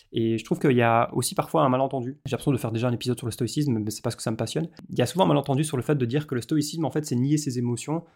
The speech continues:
alors qu'absolument pas. Ça veut dire, euh, il y a une citation qui dit, j'ai pas envie de dire de conneries, je sais plus de qui c'est, pour pas, mais je me demande si c'est pas Marc Aurèle, justement, qui dit, euh, «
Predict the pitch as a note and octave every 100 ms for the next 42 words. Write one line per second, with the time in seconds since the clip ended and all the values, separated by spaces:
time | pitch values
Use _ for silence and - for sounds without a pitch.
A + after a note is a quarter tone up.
0 | _ - B2 - D3 D#3+ D3 - C3+ -
1 | A#2 C#3+ - - A2+ A#2+ A#2+ D3+ C#3 -
2 | E3+ B2+ A#2 D#3 C#3+ G#2+ C#3 C#3+ B2 B2
3 | A#2 C3 B2+ B2+ B2 B2 A2+ D#3 D3 B2+
4 | B2+ - _ B2 B2 A#2+ - C#3+ E3+ -
5 | - B2 - B2 B2+ - A#2+ B2 _ -
6 | - _ B2 C3+ D3 A#2 A#2 A#2